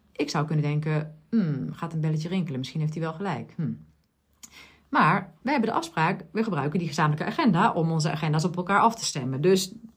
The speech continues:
eigenlijk ook in dat geval zou ik kunnen zeggen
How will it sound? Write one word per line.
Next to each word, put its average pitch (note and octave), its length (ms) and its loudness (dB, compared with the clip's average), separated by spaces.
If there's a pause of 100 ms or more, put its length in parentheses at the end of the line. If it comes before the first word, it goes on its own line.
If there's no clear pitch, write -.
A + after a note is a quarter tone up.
(460)
eigenlijk G3 440 -2
ook - 340 -2
in G#3+ 100 4
dat D#4+ 180 4
geval D3+ 300 2
zou D3+ 180 0
ik D3+ 60 -4
kunnen D#3 200 4
zeggen C#3+ 440 -6